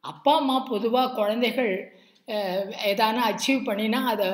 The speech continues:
வாய் விட்டு பாராட்ட மாட்டா, மனசுக்குள்ள தான் சந்தோஷப்படுவா. அதை வந்து இதுல ரொம்ப அழகா சொல்றார்.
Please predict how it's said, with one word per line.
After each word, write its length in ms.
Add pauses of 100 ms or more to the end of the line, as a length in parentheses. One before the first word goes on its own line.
(200)
வாய் 260
விட்டு 320
பாராட்ட 520
மாட்டா, 340 (380)
மனசுக்குள்ள 640
தான் 220
சந்தோஷப்படுவா. 760 (1300)
அதை 260
வந்து 300
இதுல 360
ரொம்ப 260
அழகா 360
சொல்றார். 420